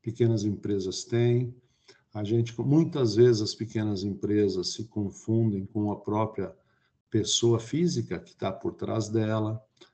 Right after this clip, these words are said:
Você conseguir identificar melhor isso. Nós, nós, com isso, nós facilitamos o processo e ajudamos também a aumentar a eficiência de quem faz relação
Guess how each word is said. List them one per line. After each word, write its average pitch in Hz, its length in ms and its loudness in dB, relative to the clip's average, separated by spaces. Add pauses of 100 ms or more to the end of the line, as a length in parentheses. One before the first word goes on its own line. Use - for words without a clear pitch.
(220)
Você - 160 -6
conseguir 113 540 2
identificar 117 1300 0
melhor 101 600 0
isso. 123 640 -2 (640)
Nós, 117 680 4
nós, 131 720 4
com 135 180 2
isso, 139 380 2
nós 123 460 2
facilitamos 143 1300 2
o 120 80 6
processo 131 920 -2 (580)
e 135 100 0
ajudamos 156 800 2
também 117 680 0 (120)
a 117 460 -2
aumentar 131 540 0
a 165 60 0
eficiência 151 680 0
de - 140 -8
quem 131 160 0
faz 127 360 0
relação 131 840 0